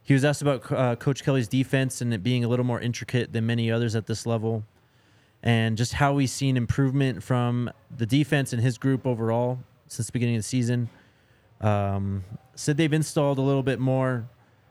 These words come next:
and, uh, it's very intricate, a lot of moving parts, but it's nothing they can't handle.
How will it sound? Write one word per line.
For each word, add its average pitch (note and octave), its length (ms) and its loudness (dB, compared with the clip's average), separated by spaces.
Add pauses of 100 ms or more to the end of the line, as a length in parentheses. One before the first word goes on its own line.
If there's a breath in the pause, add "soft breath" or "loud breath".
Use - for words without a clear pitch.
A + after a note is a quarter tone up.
(880 soft breath)
and, A#2 420 2
uh, A2+ 280 2
it's A2+ 140 -4
very C#3 300 2
intricate, A#2+ 580 -2
a A2 60 -6
lot B2 180 0
of C3 60 0
moving A#2+ 260 0
parts, A#2 500 -2
but A#2+ 220 -2
it's - 160 -8
nothing A#2 300 0
they A2 120 0
can't - 340 -2
handle. A#2 580 -2